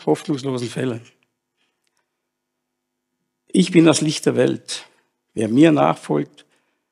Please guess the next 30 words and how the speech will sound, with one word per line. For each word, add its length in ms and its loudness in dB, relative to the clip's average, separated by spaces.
wird 180 -4
nicht 280 -4
mehr 80 0
in 60 -2
der 100 -4
Finsternis 460 -4
umherirren, 640 -2
sondern 420 -4
wird 160 -8
das 180 -8
Licht 300 -6
des 160 -8
Lebens 340 -8
haben.“ 200 -18
Jesus, 680 2
das 240 0
rettende 320 -4
Licht. 400 -14
Aber 160 2
damals 480 8
wie 120 6
heute 500 6
wollen 240 0
die 120 2
Menschen 400 2
lieber 300 0
in 140 -2
der 80 -6
Finsternis 580 -4
weiterleben. 640 -6